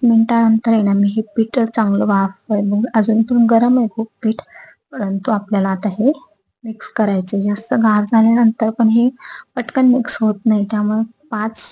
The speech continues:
ते सात मिनिटं जास्तीत जास्त ठेवायचं आणि मग हे पीठ आपण मोठ्या अशा परातीत काढून घ्यायचं आणि मळून घ्यायचं पीठ गरम असतानाच,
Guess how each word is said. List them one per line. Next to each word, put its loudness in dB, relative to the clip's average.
ते -2
सात -2
मिनिटं 0
जास्तीत -2
जास्त -2
ठेवायचं -2
आणि 2
मग 0
हे 0
पीठ 0
आपण -4
मोठ्या -4
अशा -2
परातीत 0
काढून 0
घ्यायचं 0
आणि 0
मळून 0
घ्यायचं 0
पीठ -4
गरम 4
असतानाच, -2